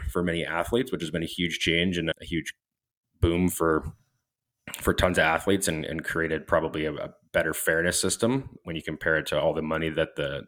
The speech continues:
the schools and the teams were making off these players for so many years. But I think this is kind of a feel-good story for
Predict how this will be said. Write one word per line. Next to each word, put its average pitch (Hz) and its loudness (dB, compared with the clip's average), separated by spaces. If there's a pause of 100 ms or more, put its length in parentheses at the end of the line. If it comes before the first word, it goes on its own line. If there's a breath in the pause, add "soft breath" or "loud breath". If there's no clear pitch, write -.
the - -8
schools 80 0
and 76 -6
the 76 -4
teams 80 -2
were 76 -4
making 76 -4
off 76 0
these 71 -6
players 80 2
for 87 -2
so 92 2
many 92 2
years. 110 2 (520 loud breath)
But 73 2
I - -10
think 98 4
this 90 0
is 85 -2
kind 85 4
of 78 2
a 78 0 (800)
feel-good 82 4
story 80 2
for 76 -2